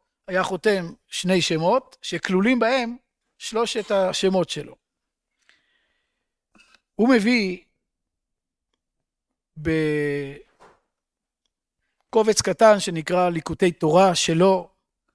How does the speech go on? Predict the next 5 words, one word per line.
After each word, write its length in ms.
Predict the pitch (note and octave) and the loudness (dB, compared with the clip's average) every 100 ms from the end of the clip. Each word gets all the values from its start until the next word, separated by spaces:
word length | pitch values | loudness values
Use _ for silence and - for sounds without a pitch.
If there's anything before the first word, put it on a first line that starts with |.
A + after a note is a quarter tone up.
| _ _ _ _ _ _ _ _ | _ _ _ _ _ _ _ _
הוא 120 | F3 | -8
מביא 240 | D#3+ F3+ A#3 | -6 -2 -2
מדרש 760 | F#3 D#3+ D#3+ D#3+ G3+ - - _ _ _ _ _ _ _ _ _ _ _ _ _ _ _ _ _ _ _ _ _ _ | -2 2 2 2 0 -8 -12 _ _ _ _ _ _ _ _ _ _ _ _ _ _ _ _ _ _ _ _ _ _
שמופיע 800 | - G#3 G#3 C4+ C4 A#3+ G#3 G3 - _ _ F3 | -8 -6 -4 -4 -2 0 -2 -6 -12 _ _ -2
ברמב"ן 580 | E3+ D#3 D#3 G3+ G#3 | -2 -2 2 4 4